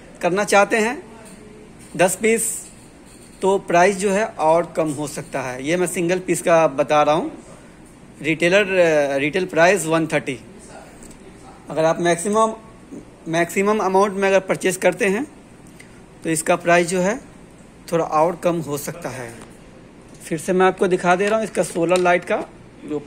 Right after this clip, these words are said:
panel जो है ये है। धूप में कहीं भी आप hang कर सकते हैं या बाहर में, जहाँ पर थोड़ा sunrise इस, इस पर हो आए, यानी कि रोशनी धूप इस पर लगे। उसके बाद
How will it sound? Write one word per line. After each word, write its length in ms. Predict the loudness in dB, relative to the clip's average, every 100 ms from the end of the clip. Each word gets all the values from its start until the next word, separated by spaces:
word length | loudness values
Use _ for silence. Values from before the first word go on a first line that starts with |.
| -4
panel 280 | 0 0 0
जो 100 | 0
है 140 | -2
ये 180 | 0 0
है। 160 | -2 -6 -10 -20 -20 -20 -20 -20 -20 -14 -12
धूप 280 | -6 -6 -2
में 160 | -2
कहीं 160 | 0 0
भी 100 | 4
आप 180 | 2 2
hang 200 | -4 -2
कर 80 | -4
सकते 320 | -4 -6 -4
हैं 160 | -4
या 60 | -4
बाहर 320 | 0 0 0
में, 220 | -2 -6 -8 -16 -20 -20 -20 -20 -20 -20 -20 -20 -14
जहाँ 220 | -2 0 0
पर 120 | 0
थोड़ा 200 | 2 2
sunrise 640 | 2 0 4 4 4 0
इस, 340 | 2 2 0 -6 -18 -20 -20 -20 -20 -20 -20 -20 -20 -20 -14
इस 80 | -12
पर 180 | 0 0
हो 200 | 2 0 -2 -20 -20 -8 2
आए, 180 | 4 6
यानी 240 | 6 4
कि 140 | 2 -4 -2
रोशनी 460 | 0 0 0 -4 -4 -12 -20 -20 -20 -20 -20 -20 -16 -6
धूप 220 | -4 -4
इस 80 | -2
पर 120 | 2
लगे। 300 | 2 2 0 -2 -20 -20 -20 -16
उसके 200 | -12 -8
बाद 360 | -2 2 2